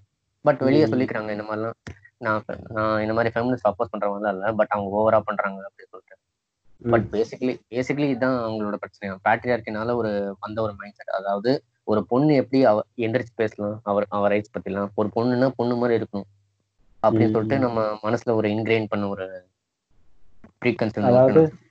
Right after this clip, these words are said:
Speaker 2: இது ஒரே ஒரு சிம்பிளான ஒரு விஷயம் தான். நீங்க வந்து
Speaker 1: ம்.
Speaker 2: ஒரு, நீங்க இக்னரண்டா இருந்தா கூட நீங்க உங்களை வந்து நல்லா எஜுகேட் பண்ணிடலாம்.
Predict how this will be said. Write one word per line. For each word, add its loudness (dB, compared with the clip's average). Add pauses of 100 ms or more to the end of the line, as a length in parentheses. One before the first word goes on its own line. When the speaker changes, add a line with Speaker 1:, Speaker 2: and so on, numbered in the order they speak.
(100)
Speaker 2:
இது 4
ஒரே 6
ஒரு 8
சிம்பிளான -2
ஒரு -2
விஷயம் -6
தான். -14 (260)
நீங்க 0
வந்து 4
Speaker 1:
ம். 8
Speaker 2:
ஒரு, 0 (240)
நீங்க 0
இக்னரண்டா 2
இருந்தா -2
கூட -2
நீங்க -2
உங்களை -2
வந்து -2
நல்லா 0
எஜுகேட் 0
பண்ணிடலாம். -8